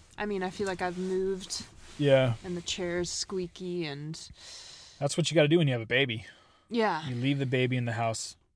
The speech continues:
Speaker 2: by herself and you go record in the car.
Speaker 1: Whatever for the podcast.
Speaker 2: <laughs> Anything for the podcast.
Speaker 1: Anything.
Speaker 2: Just kidding. Alexa's mom was in town and she's watching her.
Speaker 1: She is.
Speaker 2: So.
Speaker 1: She's been crazy helpful.
Speaker 2: Yes. Cool.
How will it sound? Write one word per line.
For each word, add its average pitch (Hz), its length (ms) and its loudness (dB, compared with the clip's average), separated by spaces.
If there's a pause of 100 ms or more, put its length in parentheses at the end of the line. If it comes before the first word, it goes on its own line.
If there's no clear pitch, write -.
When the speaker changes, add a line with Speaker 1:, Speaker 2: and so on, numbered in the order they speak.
(100)
Speaker 2:
by 113 160 -6
herself 107 540 -4 (260)
and 107 160 -8
you 107 120 -8
go 104 180 -8
record 113 320 -10
in - 60 -12
the - 60 -14
car. - 300 -12 (500)
Speaker 1:
Whatever 185 420 -12
for 185 180 -16
the 180 80 -18
podcast. - 560 -16
Speaker 2:
<laughs> 131 240 4 (340)
Anything 147 160 -8
for 151 100 -14
the 143 60 -8
podcast. 147 180 -10 (140)
Speaker 1:
Anything. 147 220 -8 (260)
Speaker 2:
Just 139 140 -4
kidding. 127 160 2
Alexa's 117 380 -4
mom 107 180 -6
was 104 140 -10
in 107 80 -10
town - 180 -10
and 120 100 -12
she's 139 200 -14
watching - 320 -14
her. 127 180 -10
Speaker 1:
She - 160 -14
is. - 140 -14
Speaker 2:
So. - 360 -12 (200)
Speaker 1:
She's - 180 -18
been 196 140 -14
crazy - 520 -16
helpful. 196 460 -18 (160)
Speaker 2:
Yes. 113 540 -6 (1000)
Cool. 214 260 8